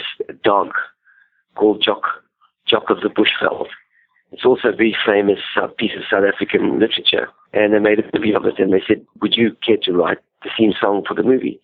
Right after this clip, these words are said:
so we can promote the movie?" Basically, it became a kind of a love song, 'cause the owner of the dog and the dog had this relationship. They both really rely on, uh, rely on each other. The owner of the dog is a, is paid a trader in the bush,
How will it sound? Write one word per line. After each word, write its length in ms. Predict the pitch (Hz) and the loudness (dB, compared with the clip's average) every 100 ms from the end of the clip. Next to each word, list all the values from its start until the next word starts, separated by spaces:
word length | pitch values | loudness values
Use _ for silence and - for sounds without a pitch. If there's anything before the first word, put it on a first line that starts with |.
| - | -2
so 100 | 107 | 0
we 120 | 101 | 0
can 200 | 92 90 | 0 0
promote 340 | - 123 147 147 | 2 2 2 2
the 60 | |
movie?" 480 | 95 82 - - - _ _ _ _ - | 0 0 0 -4 -6 _ _ _ _ 0
Basically, 460 | 127 - 123 101 | 0 0 -4 -4
it 40 | - | -6
became 460 | - 117 104 101 - | -4 2 2 0 -4
a 60 | - - | -6 -2
kind 120 | 131 | 0
of 100 | 123 | 2
a 40 | 95 | 2
love 200 | 101 104 - | 0 0 -2
song, 320 | 117 143 135 - _ _ _ - | 0 2 -2 -8 _ _ _ 0
'cause 200 | 110 104 - - _ _ | 2 2 -4 -20 _ _
the 160 | 92 - | -4 2
owner 160 | 139 147 | 2 2
of 160 | - | 2
the 80 | 110 | 0
dog 320 | 95 98 101 | 2 2 2
and 120 | 92 | 2
the 60 | 95 | 2
dog 320 | 92 107 87 | 2 0 2
had 160 | 110 107 | -2 -2
this 220 | 101 - | -2 2
relationship. 680 | 92 92 90 107 - - - _ _ - | 4 4 2 2 0 -2 -6 _ _ -2
They 80 | 113 | 2
both 260 | 123 127 - | 2 0 -6
really 360 | 110 120 123 | -2 2 2
rely 340 | 104 104 95 101 | 4 4 4 2
on, 240 | 95 92 - - - | 0 -2 -6 -6 -2
uh, 20 | |
rely 480 | - 98 113 117 127 | 2 4 4 4 2
on 140 | 104 | 0
each 180 | 82 - | -2 -2
other. 320 | 80 - - _ - | -2 -4 -8 _ -2
The 140 | 101 | 2
owner 180 | 113 117 | 4 2
of 100 | 113 | 2
the 60 | 104 | 0
dog 300 | 107 107 101 | 2 2 0
is 140 | 98 | 0
a, 80 | 98 | 0
is 180 | 69 - | 0 -2
paid 240 | 117 110 - | 0 0 2
a 120 | - | -4
trader 420 | - 123 113 107 | -2 0 0 0
in 220 | 95 101 | -2 0
the 80 | 107 | 0
bush, 260 | 98 120 | 0 0